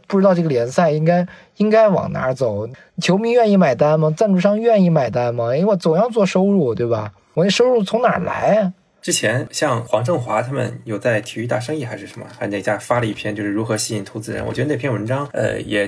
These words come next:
Speaker 2: 挺好的，我也在这儿安利一下大家。中间有提到很多问题嘛。
Speaker 1: 哦，那个是一个，跟一个这个大学的一个老做的一个课题，它不是简单的一个，一个东西，对吧？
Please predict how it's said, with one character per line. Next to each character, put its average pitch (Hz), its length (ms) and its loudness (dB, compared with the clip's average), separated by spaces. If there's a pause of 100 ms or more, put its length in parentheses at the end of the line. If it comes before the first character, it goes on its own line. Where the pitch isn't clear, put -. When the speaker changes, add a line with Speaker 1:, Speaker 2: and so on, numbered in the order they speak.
(120)
Speaker 2:
挺 127 160 -2
好 117 180 -2
的， - 160 -6
我 107 140 -4
也 117 280 -2
在 - 140 -4
这 110 100 -2
儿 104 120 0
安 113 120 -4
利 110 60 -4
一 104 60 -6
下 98 120 -8
大 104 160 -6
家。 107 160 -8 (180)
中 113 140 -4
间 113 140 0
有 104 100 -2
提 110 160 -6
到 110 120 0
很 101 120 -8
多 110 140 -2
问 123 220 -2
题 - 180 -8
嘛。 - 200 -10
Speaker 1:
哦， 185 100 4
那 226 120 6
个 190 80 4
是 233 140 2
一 202 60 2
个， 226 240 4
跟 208 120 2
一 202 120 4
个 208 120 4
这 190 120 2
个 190 80 2
大 202 260 0
学 139 300 -2
的 180 120 2
一 165 120 0
个 180 100 2
老 135 240 2
做 196 160 -2
的 185 80 4
一 - 20 4
个 196 60 2
课 233 240 2
题， 127 400 -6
它 190 80 2
不 180 140 2
是 214 100 2
简 165 180 2
单 156 140 4
的 170 80 2
一 165 80 2
个， 170 140 2
一 160 80 2
个 160 100 2
东 165 180 2
西， 151 120 0
对 117 100 0
吧？ 110 180 -2